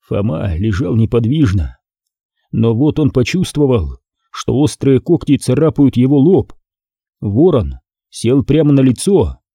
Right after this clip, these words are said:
и нацелился клюнуть глаз.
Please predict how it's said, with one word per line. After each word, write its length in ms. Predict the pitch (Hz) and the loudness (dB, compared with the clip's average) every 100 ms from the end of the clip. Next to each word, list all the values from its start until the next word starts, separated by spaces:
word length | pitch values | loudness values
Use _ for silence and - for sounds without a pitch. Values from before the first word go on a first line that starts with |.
| _ _ _ | _ _ _
и 160 | 113 107 | -2 0
нацелился 800 | 113 - 151 147 131 - 135 | 0 -2 0 2 0 0 0
клюнуть 400 | 117 127 170 143 | 0 0 2 0
глаз. 500 | 104 143 180 - - | 2 2 2 -2 -8